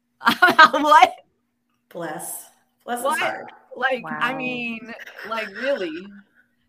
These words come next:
Speaker 1: Dude, that's not the approach. Uh,
Speaker 2: <laughs>
Speaker 1: that's not it.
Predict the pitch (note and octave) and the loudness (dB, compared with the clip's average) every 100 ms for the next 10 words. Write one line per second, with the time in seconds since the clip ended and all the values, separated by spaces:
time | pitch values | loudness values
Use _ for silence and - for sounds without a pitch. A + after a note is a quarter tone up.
0 | _ _ - F#3+ A3+ G#3 E3+ E3+ - F3 | _ _ -14 -10 -8 -6 -8 -10 -14 -8
1 | F#3+ A3+ A3+ A3 A3 G3+ F#3 G#3+ A3 D#3+ | -8 -6 -4 -4 -4 -8 -10 -8 -8 -10
2 | - - _ E3+ E3 G#3+ - D#4 - A#4+ | -12 -20 _ -4 -2 0 2 2 2 -2
3 | D5 C#5+ - - - - - _ - F3 | -2 -4 -6 -16 -18 -20 -20 _ -20 -20
4 | - G3 G3 F#3 F#3+ C#3+ | -14 -8 -6 -4 -4 -6